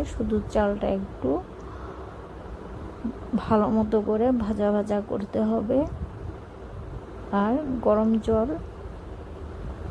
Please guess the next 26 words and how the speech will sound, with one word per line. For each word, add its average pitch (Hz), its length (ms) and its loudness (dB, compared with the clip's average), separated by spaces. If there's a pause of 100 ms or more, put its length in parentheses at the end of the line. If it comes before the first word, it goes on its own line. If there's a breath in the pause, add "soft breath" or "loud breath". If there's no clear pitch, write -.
দিতে 226 240 4 (100)
হবে, 220 260 4 (2500)
জলটা 233 280 8 (100)
একটু 240 160 0 (140)
ভালো 226 280 2
মতো 220 200 0
করে 214 220 2 (120)
ফুটিয়ে 233 400 4
নিতে 226 300 4 (100)
হবে। 233 280 4 (960)
আর 196 100 4 (200)
খুব - 160 -2 (120)
বেশি 220 220 6 (140)
জল 226 160 6 (160)
দেবে 214 220 4
না, 233 140 4 (240)
যতটা 214 360 2 (140)
জল 214 160 2 (160)
লাগে 220 320 2 (420)
তার 196 180 2 (100)
থেকে 214 280 2
কিছুটা 208 400 -2 (120)
কম 214 200 4 (200)
দেবে, 208 280 4 (500)
কারণ 202 220 2 (500)
চাল 214 280 6